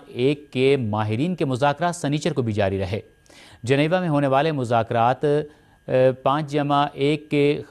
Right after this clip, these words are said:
معاف کیجیے گا، جنیوا میں ہونے والے مذاکرات کے ختم ہونے والے تھے، جمعے کو ختم ہونے والے تھے، لیکن مذاکرات کے تین سیشن ہونے کے بعد یہ اعلان کیا گیا کہ مذاکرات سنیچر کو بھی جاری رہیں گے۔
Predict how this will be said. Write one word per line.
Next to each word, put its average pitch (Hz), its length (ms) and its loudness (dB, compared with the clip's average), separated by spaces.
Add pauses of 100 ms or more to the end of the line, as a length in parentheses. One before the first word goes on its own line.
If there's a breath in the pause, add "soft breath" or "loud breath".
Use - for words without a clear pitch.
(120)
معاف 131 240 -4
کیجیے 143 200 -2
گا، 165 100 2
جنیوا 147 460 2
میں 156 160 0
ہونے 139 180 0
والے 131 220 2
مذاکرات 123 640 0
کے 135 80 0
ختم 175 340 -2
ہونے 127 160 -4
والے 113 240 0
تھے، 185 180 -6
جمعے 151 300 2
کو 147 80 -2
ختم 131 240 -4
ہونے 120 160 -2
والے 117 260 0
تھے، 170 140 -2
لیکن 131 280 -2
مذاکرات 123 640 0
کے 117 140 -2
تین 165 380 -4
سیشن 110 460 -4
ہونے 117 260 -4
کے 110 100 -4
بعد 104 340 0 (460 loud breath)
یہ 131 140 4
اعلان 185 260 2
کیا 185 160 0
گیا 180 160 0
کہ 170 120 -4
مذاکرات 139 560 0
سنیچر 123 400 -6
کو 131 120 -4
بھی 120 100 -4
جاری 123 280 0
رہیں 104 220 -2
گے۔ 104 120 -4